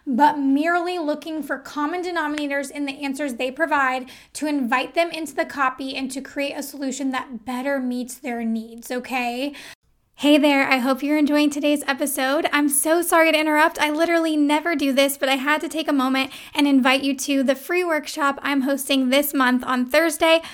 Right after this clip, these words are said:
May twenty-sixth at one P M Eastern on how to create your email marketing game plan. If you've had start an email list on your to-do list for months or email marketing just feels important to you and your brand,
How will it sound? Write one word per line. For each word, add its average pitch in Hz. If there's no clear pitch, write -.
May 285
twenty-sixth 294
at -
one 269
P 349
M 339
Eastern 269
on 277
how 311
to 339
create 277
your 262
email 262
marketing 240
game 233
plan. -
If 285
you've 302
had 370
start 294
an 294
email 262
list 269
on 254
your 247
to-do 240
list 269
for 233
months 294
or 269
email 370
marketing 302
just 277
feels 302
important 294
to 285
you 269
and 262
your 254
brand, 277